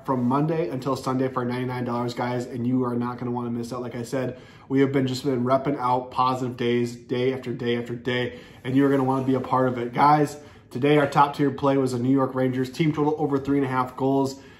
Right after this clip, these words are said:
It was scary in the first period, don't get me wrong. I was terrified. They had two shots on goal, and they looked like they were a team that just forgot to show up to the, to the rink.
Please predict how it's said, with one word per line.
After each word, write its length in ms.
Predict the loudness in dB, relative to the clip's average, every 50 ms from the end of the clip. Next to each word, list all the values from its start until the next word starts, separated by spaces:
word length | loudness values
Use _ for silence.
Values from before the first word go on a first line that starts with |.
| -18 -4 2
It 160 | 4 4 4
was 280 | 4 2 0 0 -2 -4
scary 520 | -6 0 0 2 2 2 0 0 0 2
in 100 | 2 2
the 80 | 0 0
first 340 | 0 2 2 2 2 0 -2
period, 300 | -2 0 2 2 2 2
don't 200 | 0 -2 -2 -2
get 100 | -2 0
me 100 | 0 0
wrong. 400 | 0 0 0 0 0 0 -2 -2
I 120 | -4 -4
was 240 | -4 -2 -4 -4 -6
terrified. 600 | -6 -4 -2 -2 -2 0 0 2 2 2 0 0 -2
They 80 | -2
had 180 | -4 -4 -6 -4
two 160 | 0 0 0
shots 320 | 2 2 0 0 0 -4
on 140 | -6 -6 -4
goal, 240 | -4 -2 0 0 0
and 80 | 0 0
they 60 | -2 -2
looked 240 | -2 -4 -4 -6
like 140 | -8 -6 -4
they 120 | -2 -2 0
were 140 | 0 0
a 80 | -2 -2
team 180 | -4 -4 -4 -4
that 120 | -4 -6
just 220 | -8 -10 -10 -12
forgot 360 | -16 -10 -8 -6 -4 -4 -6 -6
to 60 | -10
show 240 | -8 -4 -2 0 0
up 140 | -2 -2 -6
to 80 | -8
the, 220 | -6 -6 -6 -8 -10 -14 -20 -20 -18 -6
to 80 | -2 -2
the 100 | 0 0
rink. 320 | 0 0 0 -2 -4 -10